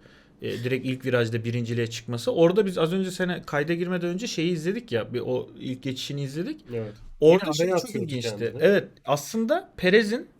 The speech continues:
Speaker 1: bu saçma sapan, yüzde yüz kendi hatasından kaynaklanan kazada aslında iki bin yirmi birde de üç araç ilk viraja yan yana geliyorlar ve, e, Perez'in bu iki bin yirmi üçteki çizgisi aslında Verstappen'in iki bin yirmi birdeki çizgisi. Yani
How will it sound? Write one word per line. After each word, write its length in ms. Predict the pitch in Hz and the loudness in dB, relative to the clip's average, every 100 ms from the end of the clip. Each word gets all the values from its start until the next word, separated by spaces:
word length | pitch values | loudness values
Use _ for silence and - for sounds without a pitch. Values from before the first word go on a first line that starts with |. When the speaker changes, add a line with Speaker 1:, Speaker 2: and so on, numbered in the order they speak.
| - | -6
Speaker 1:
bu 120 | 156 | -6
saçma 840 | - - - - - - - 190 | -4 -8 -8 -6 -4 -2 4 6
sapan, 680 | 226 - - 156 - 135 196 - _ _ _ - | 6 2 -2 -2 -2 -2 -4 -14 _ _ _ -6
yüzde 300 | 139 143 180 | -4 2 2
yüz 180 | 208 | 2
kendi 320 | - 160 165 185 | -2 0 2 0
hatasından 640 | 165 160 151 - 147 135 | 0 -2 -4 -4 -8 -6
kaynaklanan 680 | - 147 156 156 147 131 131 | -6 -6 -6 -4 -4 -4 -4
kazada 680 | 156 156 196 156 190 339 - - - - | -2 4 4 4 0 -4 -10 -20 -20 -6
aslında 260 | - 156 208 | -4 -2 -4
iki 220 | 165 185 | -6 -2
bin 80 | 202 | 2
yirmi 280 | 202 202 202 | 2 4 2
birde 260 | 208 202 | 0 0
de 200 | 151 123 - - | 0 0 -4 -6
üç 180 | 190 185 | -4 0
araç 380 | 170 135 120 - - | 2 2 0 -8 -8
ilk 220 | 156 160 | -6 -4
viraja 260 | 151 131 123 | -2 -2 -2
yan 200 | 120 151 | -2 0
yana 200 | 214 233 | -2 -2
geliyorlar 540 | 240 240 262 302 254 | -4 -2 -2 -2 -2
ve, 160 | 311 349 - _ _ _ _ | -6 -8 -18 _ _ _ _
e, 360 | 120 123 117 - | -2 0 0 -4
Perez'in 640 | - 180 214 196 180 147 | 0 4 4 2 -4 -2
bu 200 | 170 208 - | -2 -2 -4
iki 220 | - 185 | -6 -2
bin 60 | |
yirmi 240 | 190 190 190 | 0 0 -2
üçteki 320 | 190 208 202 | -4 -8 -8
çizgisi 380 | - 185 170 277 | -6 -6 -4 -2
aslında 300 | 220 - 277 | -2 -4 0
Verstappen'in 420 | 208 185 226 302 | 0 0 -4 -8
iki 200 | 320 - | -8 -6
bin 80 | 233 | -2
yirmi 320 | 220 202 208 | 0 0 0
birdeki 360 | 208 190 208 196 | 0 0 -2 -2
çizgisi. 480 | - 123 110 - | -4 -4 -6 -10
Yani 80 | 101 | -14